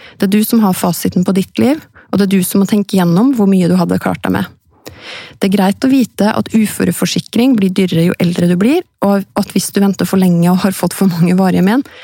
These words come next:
er det ikke sikkert du får lov til å tegne de her forsikringene når du blir eldre. Når det gjelder uførekapital, det her engangsbeløpet,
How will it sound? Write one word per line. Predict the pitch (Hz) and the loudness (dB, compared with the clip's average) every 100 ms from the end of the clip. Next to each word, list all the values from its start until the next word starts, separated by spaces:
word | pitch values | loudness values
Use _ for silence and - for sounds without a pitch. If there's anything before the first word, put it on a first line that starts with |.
| - - | -20 -4
er | 202 | -2
det | 196 | 0
ikke | 214 | -2
sikkert | 196 - 175 | -2 -2 -4
du | |
får | - 185 | 0 2
lov | 175 170 | 2 0
til | 190 | -4
å | - | 0
tegne | 190 170 | 0 2
de | 170 | 0
her | 165 | 0
forsikringene | 190 180 - 180 175 175 | -2 -4 -2 0 2 2
når | 180 175 | 0 0
du | |
blir | 180 | -2
eldre. | - - 185 - _ _ _ _ _ - - - - - - _ - | -2 -2 -4 -6 _ _ _ _ _ -20 -20 -20 -18 -20 -20 _ 0
Når | 226 | 2
det | 233 | 2
gjelder | 208 214 254 | 0 2 2
uførekapital, | 226 - 180 - 190 190 226 285 - _ _ - | 0 0 -2 -2 -4 0 0 0 -2 _ _ -2
det | 196 | 0
her | 190 - | 0 0
engangsbeløpet, | 175 170 165 175 - 180 175 - 285 | 2 2 2 0 0 -2 -2 -2 -2